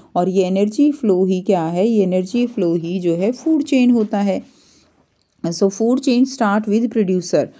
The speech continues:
फूड चेन हमेशा प्रोड्यूसर से स्टार्ट होती है। And flow of energy is in a food chain is unidirectional।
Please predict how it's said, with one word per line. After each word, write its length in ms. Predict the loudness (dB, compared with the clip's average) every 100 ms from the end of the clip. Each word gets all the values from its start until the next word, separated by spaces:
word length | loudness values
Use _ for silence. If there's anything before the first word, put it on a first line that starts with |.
| -20 _
फूड 280 | -2 0 0
चेन 240 | 2 4
हमेशा 380 | 4 2 0 -2
प्रोड्यूसर 520 | 0 0 2 2 0
से 180 | 0 -4
स्टार्ट 360 | -2 -2 0
होती 320 | 0 0 0 0
है। 240 | 0 0
And 100 | -2
flow 260 | 0 2 2
of 60 |
energy 540 | 2 0 -2 -2 -4 -2
is 60 |
in 140 | 0 0
a 100 | 2
food 360 | 0 0 -2
chain 340 | 0 0 0 2
is 20 |
unidirectional। 800 | 0 0 0 0 0 -4 -4 -4